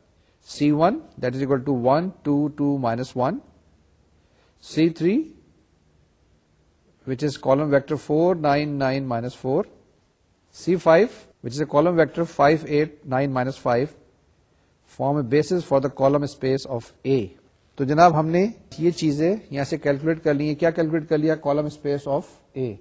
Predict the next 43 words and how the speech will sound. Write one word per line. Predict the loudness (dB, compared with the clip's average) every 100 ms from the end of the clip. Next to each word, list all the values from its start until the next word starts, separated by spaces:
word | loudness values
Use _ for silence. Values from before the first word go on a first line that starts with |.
| _ _ -12
یہ | -2 0 4
جو | 2
ہم | 4
نے | 2 0 -4 -20 -20 _ -2
تین | 0 2 0 -2 -6 -8
بیسز | -4 -4 -2 -2
نکالے | 2 2 2
ہیں | 2
column | 2 2 0 -6
space | -2 0 0
of | -2 -2
A | -2
کے، | -2 -4 -10 _ _ _ _ _ -16 -2
that | 0 0
is | 0
C | 2 4
one | 2
is | 2
equal | 0 0 0
to | 0 2
one, | 2 0 -2
two, | -2 0
two | -2 0
minus | 0 0 0
one, | 0 0 -10 _ _ _ _
C | -6 -4
three | -2 0 -2
four, | 0 0 0
nine, | 2 0 0
nine | 0 0
minus | 0 -4 -4 -2
four, | -2 -2 -14 _ _ _ _ -20
C | -8 -2 0
five | 4 4 4 0 -10 -20 _ _ -6
that | -4
is | -4
equal | -2 -4
to | -4 -4
five, | 0 0 0
eight, | -2 -4
nine, | -4 -4 -4
minus | -6 -6
five. | -2 -2 -4